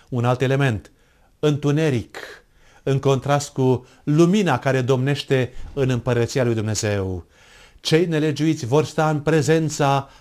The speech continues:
prințului întunericului, pe care l-au ales ca domn al vieții lor, lipsiți de orice speranță cu privire la o schimbare în bine a situației lor. Un al treilea element,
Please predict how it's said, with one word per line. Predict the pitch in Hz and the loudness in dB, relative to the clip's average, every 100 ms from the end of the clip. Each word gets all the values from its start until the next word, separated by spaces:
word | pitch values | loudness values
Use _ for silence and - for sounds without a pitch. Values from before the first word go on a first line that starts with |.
| _ - | _ -4
prințului | 147 202 202 - 185 170 170 | -2 0 -4 -4 -2 -2 -2
întunericului, | 165 156 131 110 107 107 104 101 98 - - - | -2 -2 0 0 0 -2 -2 -2 -4 -10 -14 -2
pe | 170 | 0
care | 180 175 175 160 | 2 2 0 -2
l-au | - 160 180 | 0 4 6
ales | 185 196 185 - | 4 2 -2 -2
ca | 165 156 | 0 0
domn | 117 220 254 156 98 - _ - | 4 4 4 2 -2 -8 _ -10
al | 117 107 | -6 -6
vieții | 98 117 - 113 | -4 -6 -6 -6
lor, | 110 110 101 - - - - | -4 -2 -4 -8 -20 -18 -6
lipsiți | 175 185 - - 196 - 147 | -2 -2 -4 -4 -4 -2 -2
de | 156 - | -4 -2
orice | - 185 170 - | 2 2 2 -2
speranță | 143 - 127 127 123 123 | -4 -2 0 0 0 -4
cu | 123 | -6
privire | 120 120 127 127 | -4 -4 -2 0
la | 120 120 117 - - | 2 0 0 -10 -6
o | 151 | -2
schimbare | 147 - 143 123 113 139 143 139 123 - _ - | -2 -2 -4 -2 0 0 2 0 -2 -6 _ -4
în | 247 220 135 | 0 0 0
bine | 120 165 131 117 101 - _ _ | 0 0 0 -2 -2 -8 _ _
a | - 107 | -10 -8
situației | - 101 101 104 - 92 90 | -8 -6 -6 -6 -6 -8 -6
lor. | 92 87 - - _ _ _ _ _ - - | -6 -6 -8 -20 _ _ _ _ _ -20 -10
Un | 139 127 | -4 -2
al | 120 110 | -2 -4
treilea | - 113 143 180 156 | -6 -4 -2 -2 -4
element, | 147 139 120 98 87 80 - | -4 -4 -4 -4 -6 -10 -16